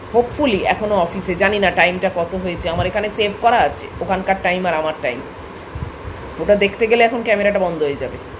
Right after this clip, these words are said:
তো হ্যাঁ, hopefully এখন বোধহয় এই ছুটি হবে টবে, এরকম বোধহয় রাত্রি সাড়ে এগারোটা মতো বোধহয় বাজতে চললো। আটটা তো এখানে, হ্যাঁ, হ্যাঁ, হ্যাঁ,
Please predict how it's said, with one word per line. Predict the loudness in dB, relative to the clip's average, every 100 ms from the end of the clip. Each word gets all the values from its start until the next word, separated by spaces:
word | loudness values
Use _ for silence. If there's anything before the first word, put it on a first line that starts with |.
| -16 -16 -14 -16 -16 -16 -16 -14 -8 0
তো | 2 2 -2 -10 -6 0
হ্যাঁ, | 2 4
hopefully | 4 2 2 0 4
এখন | 2 2
বোধহয় | 0 2 2 0 -6 -16 -4
এই | -2 0
ছুটি | -2 0 4
হবে | 6 6
টবে, | 4 2 4
এরকম | 4 2 0 -6
বোধহয় | -4 -6 -2
রাত্রি | -2 -2 -8 0
সাড়ে | 2
এগারোটা | 2 2 0 -2
মতো | -4 -2
বোধহয় | -2 0 2
বাজতে | 2 0 -4
চললো। | -2 -2 -2 -6 -8 -14 -16 -16 -16 -16 -14 -14 -2
আটটা | 0 0 2 4
তো | 4
এখানে, | 2 0 -4 -4 -6 -14 -14 -14 -14 -14 -16 -16 -16 -16 -14 -12 -10 -8 -8 -10 -12 -12 -12 -12 -4
হ্যাঁ, | 2 4 4
হ্যাঁ, | -2 -6
হ্যাঁ, | -10